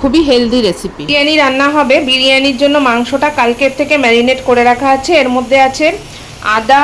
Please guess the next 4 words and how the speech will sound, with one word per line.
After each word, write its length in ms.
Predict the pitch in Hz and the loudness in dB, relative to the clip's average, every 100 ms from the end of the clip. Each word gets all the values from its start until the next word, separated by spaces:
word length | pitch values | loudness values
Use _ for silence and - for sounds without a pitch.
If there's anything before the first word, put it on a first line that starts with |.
| 302 | 2
রসুন, 440 | 247 240 - 302 381 480 - - - - 202 190 | 0 -2 -4 -4 -4 -6 -12 -20 -20 -20 -6 2
দই, 220 | 262 285 427 453 - - - - - - - - - - - - - | 4 6 2 -2 -10 -20 -20 -20 -20 -20 -20 -20 -20 -18 -20 -20 -6
পেঁয়াজ 240 | 269 277 370 | -2 0 0
আছে? 200 | 381 208 | -4 -8